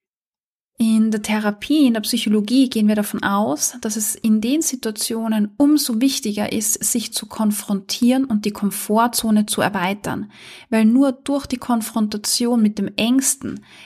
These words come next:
kannst du neue Erfahrungen sammeln, kannst du dir beweisen, es ist gar nicht so, wie ich mir das ausgemalt habe. Weil tatsächlich ist es sehr oft so, dass wir immer nur die schlimmste Variante im Kopf haben,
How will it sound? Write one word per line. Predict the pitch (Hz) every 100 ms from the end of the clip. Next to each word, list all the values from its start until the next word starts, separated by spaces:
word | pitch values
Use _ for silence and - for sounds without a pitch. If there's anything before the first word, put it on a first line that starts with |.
| -
kannst | - 208 208
du | 208
neue | 202 208 202 220 214 -
Erfahrungen | 208 208 202 190 190 185 185
sammeln, | - 190 - 202 208
kannst | - 220 214 -
du |
dir | 214 208
beweisen, | 202 190 170 220 - 226 220 208 - - -
es | 214
ist | 247 -
gar | 196
nicht | 196 202
so, | - 208
wie | 208
ich | 208
mir | 208
das | 202
ausgemalt | - 151 214 - 185 175 175 -
habe. | - - _ _ _ _ _
Weil | 214
tatsächlich | 208 202 302 285 233 214
ist |
es | 214 214 -
sehr | 208 -
oft | 202 -
so, | - 208 208 - - - - -
dass | 202 196 196 - - _ _ _
wir | 208
immer | 226 233
nur | 220
die | 208
schlimmste | 208 - 247 269 - 196
Variante | 196 196 185 196 196
im | 196
Kopf | - 208 -
haben, | 208 202 220 233